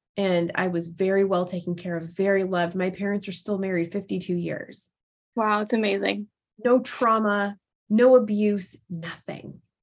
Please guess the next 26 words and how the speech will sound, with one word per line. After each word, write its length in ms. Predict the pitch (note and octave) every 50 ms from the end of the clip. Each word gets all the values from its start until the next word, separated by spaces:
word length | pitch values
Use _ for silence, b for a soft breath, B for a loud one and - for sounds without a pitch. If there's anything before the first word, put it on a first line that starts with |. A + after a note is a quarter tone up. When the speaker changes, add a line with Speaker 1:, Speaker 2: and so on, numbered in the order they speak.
| _ _ _ _ -
Speaker 1:
Not 260 | G3 F#3+ G3 G3+ A3+
Speaker 2:
Yeah. 100 | A3+ A3
Speaker 1:
until 460 | A3 A3+ A3+ - - F#3 F#3 F3+ F3+
I 120 | F3 - G3
was 140 | F#3+ F#3
almost 280 | F#3 F#3 G3 G3+ G3 -
in 60 | A3
my 140 | G3+ G#3+ G3+
thirties 600 | F#3 - - G#3 G#3+ F#3+ F#3 F3 F3+ F3 F3 -
did 80 | F#3+ F3
I 80 | E3+
realize, 640 | D#3+ D#3 E3 E3 D#3+ E3 E3 D3+ D3+ D#3+ F3 - - _ _ _ _ _ _ _ _ _ _ -
wow, 640 | - D3+ D3 E3 G#3 A#3+ F#3 F#2 F2 D3+ C#3+ - _ _ _ _ _ _ _
there's 340 | - F3 D#3+ G3 G#3+ C#4 C4+
a 80 | C4+ G#3+
world 520 | F3+ D#3+ E3 G#3 C4+ C#4 G#3+ E3+ E3+ E3
and 80 | E3 D#3
it 100 | C#3+ D3
kinda 240 | - G3+ A3 A3+ F#3+
sucks. 400 | C#4 - C4 C4 B3+ - - -
And 160 | - G3 F#3
that's 160 | F#3+ G#3+ -
when 140 | B3+ A#3+ A3+
my 120 | G#3 F#3+
bubble 360 | F3+ D#3+ D#3+ E3 E3+ E3+ D3+
popped. 560 | C#3+ - - - - - - _ - - -